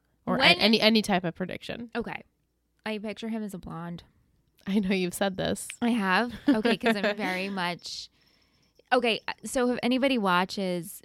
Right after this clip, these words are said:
Speaker 2: Melrose Place, I picture him as, like, a Jack Wagner type.
Speaker 1: Can I have a picture?
Speaker 2: Sure.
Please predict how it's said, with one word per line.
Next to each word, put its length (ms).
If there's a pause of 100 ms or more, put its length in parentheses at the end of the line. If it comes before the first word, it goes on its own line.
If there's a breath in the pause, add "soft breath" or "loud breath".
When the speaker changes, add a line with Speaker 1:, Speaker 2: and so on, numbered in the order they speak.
Speaker 2:
Melrose 560
Place, 520
I 120
picture 300
him 100
as, 100
like, 100
a 80
Jack 400
Wagner 680 (1000)
type. 340 (1700)
Speaker 1:
Can 140
I 20
have 80
a 80
picture? 400
Speaker 2:
Sure. 460